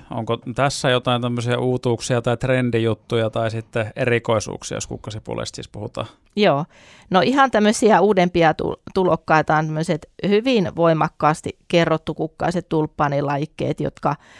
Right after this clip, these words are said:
Speaker 2: muistuttaa ensinäkemältä jäätelötötteröä, että ne on semmoisia hyvin korkeita, hassun näköisiä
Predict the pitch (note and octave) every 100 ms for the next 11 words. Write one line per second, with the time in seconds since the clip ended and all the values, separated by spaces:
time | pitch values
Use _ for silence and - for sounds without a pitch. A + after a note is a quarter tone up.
0 | - - F#3 F3 F3 E3+ - E3+ E3 G#2+
1 | A1+ - F3+ F3+ D#3+ D#3+ D#3+ D3 C#3+ D3+
2 | C#3+ - G3 F#3 E3+ C#3+ C#3 C#3 D3+ _
3 | - C3 A2+ F2 F2 - C#3 - - E3+
4 | E3 F3+ E3 D#3+ D#3+ G3+ G3 F3+ D3 -
5 | D#3+ D#3 - D3 C#3+ D3 C3+ - _ E3
6 | F3+ - E3 C3+ - - - D3 C3